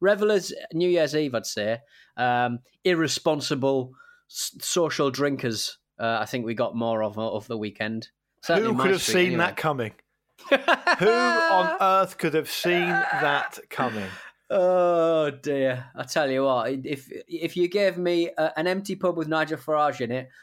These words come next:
Speaker 1: or a covid, uh, Petri dish that was Old Compton Street on Saturday, I would have taken Old Compton Street, um, every day of the week, but presumably Saturday.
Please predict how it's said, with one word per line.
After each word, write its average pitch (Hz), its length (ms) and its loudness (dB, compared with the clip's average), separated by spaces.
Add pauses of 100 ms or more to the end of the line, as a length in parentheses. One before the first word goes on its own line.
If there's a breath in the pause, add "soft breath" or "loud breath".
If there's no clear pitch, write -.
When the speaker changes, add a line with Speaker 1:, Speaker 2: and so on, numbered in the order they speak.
(140 loud breath)
Speaker 1:
or 135 240 0
a 143 60 -4
covid, 175 600 -2 (640 soft breath)
uh, 135 420 0 (200)
Petri 185 380 -2
dish 127 460 -2
that 139 140 -2
was 143 220 0
Old 135 180 -2
Compton 135 260 -2
Street 123 260 -6
on 113 100 -8
Saturday, 120 500 -4
I 113 120 -2
would 123 160 -4
have 113 80 -12
taken 127 360 -4
Old 123 200 -8
Compton 113 240 -6
Street, 117 340 -8 (460 soft breath)
um, 117 320 -2
every 120 200 -2
day 110 180 -2
of 104 40 -4
the 107 80 -4
week, 101 280 -6 (200)
but - 180 -8
presumably 113 440 -4
Saturday. 98 460 -6